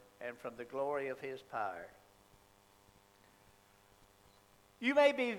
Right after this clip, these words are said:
fortunate enough to be alive when Jesus comes again. You may not have died. That's a possibility. We don't know when that is either. But we need to remember this.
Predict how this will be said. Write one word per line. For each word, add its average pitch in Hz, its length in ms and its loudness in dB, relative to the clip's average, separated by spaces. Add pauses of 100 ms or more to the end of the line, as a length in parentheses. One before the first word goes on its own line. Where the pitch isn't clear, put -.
fortunate 233 580 6
enough 170 380 4
to 170 80 -4
be 170 160 0
alive 156 480 6
when 143 120 -6
Jesus 147 380 -6
comes 143 320 -2
again. 131 340 -4
You 151 120 -4
may 175 200 2
not 180 220 4
have 185 140 -6
died. 170 440 0
That's 147 220 -4
a 156 40 -14
possibility. 175 760 -4 (580)
We 143 140 -6
don't 151 220 -2
know 160 100 -2
when 165 200 -2
that 170 200 0
is 170 240 -4
either. 160 260 -6 (1600)
But 135 200 -6
we 139 120 -4
need 180 240 -2
to 185 60 -8
remember 180 400 -4
this. 156 640 -6